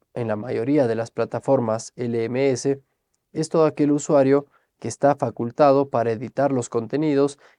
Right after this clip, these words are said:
y actividades, gestionar y administrar el desarrollo académico de un curso en un eva.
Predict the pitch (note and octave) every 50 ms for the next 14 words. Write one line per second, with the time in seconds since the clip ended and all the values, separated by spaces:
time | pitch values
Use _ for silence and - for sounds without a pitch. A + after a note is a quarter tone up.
0 | _ - - D3+ D3 C#3+ - D#3 D3 C#3+ C#3 C3 A2+ G#2 - - - - - _
1 | _ _ _ _ _ - - A#2 - - - A2 A#2 C3+ D3 D#3 C#3+ - - B2
2 | A#2+ A#2 A2+ A2+ A2+ A2+ A2+ A2+ - - C#3+ D3 C#3+ C3 A#2 A2 A2 A#2 - -
3 | A#2 A2 A#2 A#2 A2+ A2 A2 A2 - A#2 B2 C3 C#3 C#3 C#3+ C#3 C3+ - C#3 C#3
4 | C#3 - - - _ _ - - A#2+ A#2 B2 B2 B2 - C#3 C#3 C3 B2 - -
5 | A2 - A#2+ A#2 A#2 A#2 A#2+ B2 B2 A#2+ G#2+ G#2 - - -